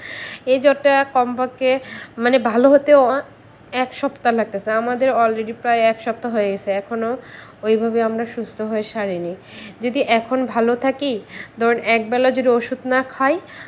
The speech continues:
তাহলে দেখি কি আবার জ্বর এসে পড়ছে, কিংবা শরীর খুব খারাপ লাগতেছে, ব্যথা করতেছে, মানে ওষুধ totally বন্ধ করা যাচ্ছে না। তো গত পরশুদিন আমি আবদুল্লার দেখি জ্বর কো-, নাই, একদম নাই। তাই আমি ভাবছি জ্বর নাই আর ওষুধও শেষ। আমি ভাবছি তাহলে আর জ্বর, আহ,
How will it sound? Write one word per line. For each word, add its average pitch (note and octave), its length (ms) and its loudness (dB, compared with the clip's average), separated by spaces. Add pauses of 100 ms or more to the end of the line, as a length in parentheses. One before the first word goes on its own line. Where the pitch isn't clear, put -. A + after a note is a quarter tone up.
(100)
তাহলে B3+ 320 4
দেখি C4+ 320 0
কি C#4+ 240 -6 (100)
আবার G#3+ 320 4
জ্বর G#3+ 180 6
এসে G#3 240 2
পড়ছে, G3+ 260 -8
কিংবা G3+ 220 -2
শরীর A3 260 -6
খুব A#3 200 -4
খারাপ G3+ 300 -2
লাগতেছে, G#3 360 -6
ব্যথা F#3+ 280 -4
করতেছে, F#3+ 540 -4 (480)
মানে C#4+ 280 4
ওষুধ B3+ 300 0 (140)
totally C#4 340 0
বন্ধ A#3+ 320 0
করা B3 300 0
যাচ্ছে G3+ 440 -2
না। F#3 200 -4 (580)
তো A3+ 200 2 (400)
গত A3 220 4
পরশুদিন C4+ 640 2
আমি C4 320 0 (380)
আবদুল্লার A#3 540 0
দেখি A#3+ 200 -2
জ্বর A3+ 260 4
কো-, A3+ 140 -4
নাই, E3+ 180 0
একদম G#3 440 -2
নাই। F3+ 220 -4
তাই F4+ 140 2
আমি F4+ 100 4
ভাবছি F4 280 4
জ্বর C#4 260 4
নাই D4 160 2
আর C4 160 4
ওষুধও A#3 360 0
শেষ। A3 300 -2
আমি C4 100 -4
ভাবছি A3+ 200 -6
তাহলে A3+ 400 0
আর G#3+ 120 6
জ্বর, G3+ 220 2
আহ, F3+ 460 0